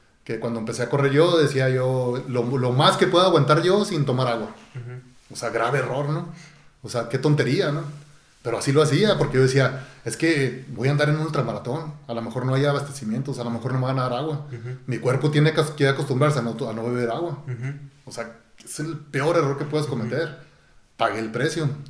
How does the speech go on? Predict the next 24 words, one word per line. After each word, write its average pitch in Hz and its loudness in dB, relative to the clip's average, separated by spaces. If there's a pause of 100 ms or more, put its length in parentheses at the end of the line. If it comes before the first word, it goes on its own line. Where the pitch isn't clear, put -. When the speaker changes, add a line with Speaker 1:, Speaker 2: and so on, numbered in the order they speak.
(200)
Speaker 1:
o 113 -16
sea, 107 -8
porque 107 -6 (200)
en 107 -8
una... 131 2 (500)
después 123 -2
de 135 4
que 143 0
hice 143 4
doce 147 6
horas 151 6
continuas, 143 2
cuando 131 0
me 113 -4
estaba 120 4
preparando 135 0
para 123 0
Badwater, 127 2 (340)
Speaker 2:
Ujú. 120 -8
Speaker 1:
este, 120 2
me 113 -6
colapsaron 117 0
los 127 2
riñones. 143 -4